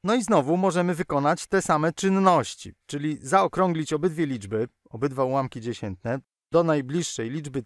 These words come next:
całkowitej, czyli do pełnych całości, do najbliższych całości. Trzy przecinek czternaście zaokrąglimy wtedy w dół do trzech, a pięć przecinek dziewięćdziesiąt dwa zaokrąglimy w górę,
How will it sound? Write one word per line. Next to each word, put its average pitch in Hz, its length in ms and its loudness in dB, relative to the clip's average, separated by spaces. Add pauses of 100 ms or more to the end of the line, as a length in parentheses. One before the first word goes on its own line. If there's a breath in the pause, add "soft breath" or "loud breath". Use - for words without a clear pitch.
całkowitej, 123 720 -4 (420)
czyli 131 220 -14
do 110 100 -6
pełnych 135 320 -4
całości, 104 500 -10
do 127 120 -2
najbliższych 117 640 -6
całości. 110 580 -8 (520)
Trzy - 180 -2
przecinek 170 420 -2
czternaście 143 680 0
zaokrąglimy 147 580 0
wtedy 135 340 -2
w 117 120 -10
dół 127 360 2 (100)
do 160 160 2
trzech, - 580 -4 (380)
a - 100 -4
pięć 180 380 0
przecinek 139 460 -10
dziewięćdziesiąt 127 480 -6
dwa 165 380 2
zaokrąglimy 147 760 -2
w 120 80 -14
górę, 110 300 -2